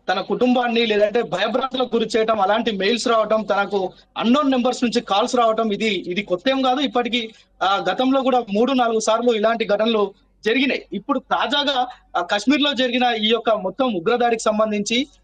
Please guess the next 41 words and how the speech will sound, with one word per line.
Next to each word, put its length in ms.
ఆ, 320
మరొకసారి 560
గౌతమ్ 360
గంభీర్ 260
ని 60
టార్గెట్ 420
చేస్తూ 220
మెయిల్స్ 340
రావడం 260
పట్ల 360
ఆయన 220
ఆందోళన 600
వ్యక్తం 260
చేయడమే 360
కాదు, 240
తన 260
భ-, 180
తనకు 500
భద్రత 440
పెంచాలని 400
కూడా 140
ఢిల్లీ 260
పోలీసులను 440
ఆశ్రయించిండు. 520
దీని, 220
దీని 160
మీద 140
అటు 260
కేంద్ర 300
ప్రభుత్వం 420
కావచ్చు, 220
ఎందుకంటే 400
ఇండియా 260
టీమ్ 300
కి 280
హెడ్ 140
కోచ్ 280
గా 100
ఉన్న 180
గౌతమ్ 380
గంభీర్కే 460